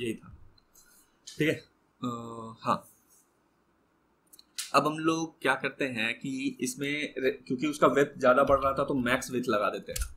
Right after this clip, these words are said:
max width कितना लगाते हैं? हम्म, एटी percent।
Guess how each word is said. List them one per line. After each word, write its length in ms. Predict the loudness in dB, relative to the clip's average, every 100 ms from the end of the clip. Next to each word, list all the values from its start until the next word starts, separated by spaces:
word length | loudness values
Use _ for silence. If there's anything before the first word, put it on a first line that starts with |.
| -20 -20 -20 -4 2
max 300 | 4 2 0
width 160 | -2
कितना 200 | 0 0
लगाते 280 | 2 2 2
हैं? 160 | -6 -12 -20 -20 _ _ _ _ -12
हम्म, 480 | -8 -6 -6 -6 -6 -2
एटी 160 | 0 2
percent। 380 | 2 0 -8